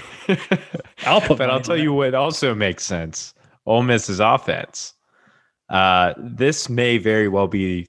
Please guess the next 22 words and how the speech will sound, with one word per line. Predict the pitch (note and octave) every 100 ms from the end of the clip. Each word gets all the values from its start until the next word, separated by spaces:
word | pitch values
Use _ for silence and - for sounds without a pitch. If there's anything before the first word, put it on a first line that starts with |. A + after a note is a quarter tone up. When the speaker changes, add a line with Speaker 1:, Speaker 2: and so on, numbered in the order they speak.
| _
Speaker 1:
the | F2+
best | F#2+ F2 -
offense | F#2 - F2 -
in | E2+
the |
country. | E2+ F2 E2 F2+
I | F#2+
said | - G#2+
earlier, | G#2+ G#2+ G#2
Georgia | F#2 G#2 G2+ G2
has | G2 -
the |
best | F#2 F#2 -
defense. | A2 G#2 A2 G#2+ - -
Ole | G#2+
Miss | G#2+ G2 -
really | F#2+ F2+
might | F2 E2+
have | F2
the | E2+
best | - - G2
offense. | F#2+ - - -